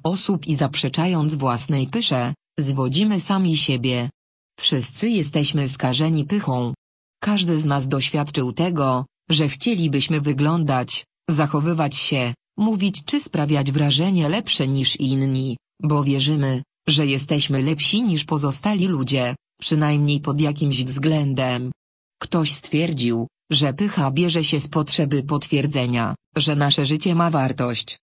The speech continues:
Jednak tego akurat możemy być pewni, skoro wiemy, że Bóg nas stworzył, a Chrystus oddał za nas swoje życie.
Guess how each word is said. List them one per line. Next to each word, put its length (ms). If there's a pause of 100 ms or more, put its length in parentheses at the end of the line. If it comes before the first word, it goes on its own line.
(380)
Jednak 540
tego 300
akurat 440
możemy 480
być 200
pewni, 560 (260)
skoro 400
wiemy, 580 (240)
że 220
Bóg 280
nas 240
stworzył, 680 (240)
a 120
Chrystus 520
oddał 400
za 180
nas 200
swoje 400
życie. 560